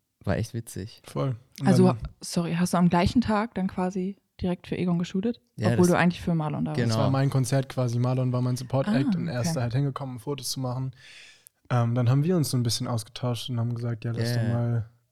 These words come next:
Speaker 2: irgendwas Cooles starten.
Speaker 1: Du warst sehr, sehr busy, glaub ich, in dem Backstage damals. Ich weiß noch, wie
Speaker 2: Ja.
Speaker 1: du mit deiner Lederjacke und deiner,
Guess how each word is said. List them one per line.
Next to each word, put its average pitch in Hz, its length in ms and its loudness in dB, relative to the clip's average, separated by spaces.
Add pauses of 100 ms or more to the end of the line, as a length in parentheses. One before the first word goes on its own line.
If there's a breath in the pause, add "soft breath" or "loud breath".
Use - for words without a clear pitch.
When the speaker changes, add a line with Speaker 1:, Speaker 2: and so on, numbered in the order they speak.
Speaker 2:
irgendwas 120 640 0
Cooles 135 260 0
starten. 127 480 -2 (100)
Speaker 1:
Du 113 100 -6
warst 127 440 -2
sehr, 120 260 2
sehr 127 140 2
busy, 120 340 -2
glaub 95 320 -4
ich, - 320 -14
in 101 160 -8
dem 95 160 -6
Backstage 90 500 -12
damals. 90 300 -10
Ich - 140 -12
weiß 117 180 -2
noch, 120 80 0
wie 110 40 2
Speaker 2:
Ja. 104 80 2
Speaker 1:
du 104 60 2
mit 117 80 2
deiner 117 200 4
Lederjacke 123 540 2
und 123 80 4
deiner, 135 220 10